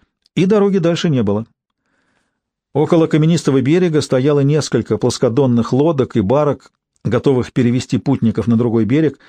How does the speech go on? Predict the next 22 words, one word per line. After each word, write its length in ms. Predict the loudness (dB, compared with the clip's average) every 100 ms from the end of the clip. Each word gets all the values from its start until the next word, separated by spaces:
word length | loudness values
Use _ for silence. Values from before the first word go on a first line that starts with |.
| -20 _ _ _ _ _
Своими 520 | -6 0 2 0 -2 -2
узкими 540 | -4 -4 -2 0 0
продолговатыми 720 | -2 -2 0 0 0 0 -2
формами 500 | 0 -2 0 0 -2 -2
они 240 | -2 -2
походили 400 | -2 -2 0 0
на 160 | 0 0
челноки 440 | 0 0 -2 -4
ткацких 460 | -2 -2 -4 -4 -6
станков, 540 | -2 -2 -2 -6 -10 _ _ _ _ _
и 140 | -6 -6
все 340 | -4 0 2
были 180 | 2 2
устроены 480 | 0 0 0 2 0
одинаково, 580 | 0 0 0 0 -2 -4 _ _ _ _
с 180 | -14 -6
тупыми 540 | -2 -2 2 2 2 0
и 240 | 0 0
низкими 420 | 0 -2 -2 0
носами 520 | 0 -2 -2 0 0
и 40 | -2
кормами. 480 | -2 -2 -2 -6